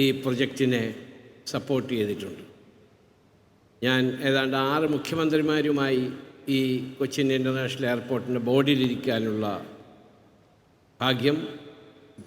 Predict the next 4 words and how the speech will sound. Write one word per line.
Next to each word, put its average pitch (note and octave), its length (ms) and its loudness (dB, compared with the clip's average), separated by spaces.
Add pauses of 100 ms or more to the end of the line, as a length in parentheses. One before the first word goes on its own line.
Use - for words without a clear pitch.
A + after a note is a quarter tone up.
(120)
ലഭിച്ചവനാണ്. A#2 680 0 (1080)
അപ്പോൾ C#3+ 200 2
ആ - 20 4 (100)
എല്ലാ F#3+ 220 4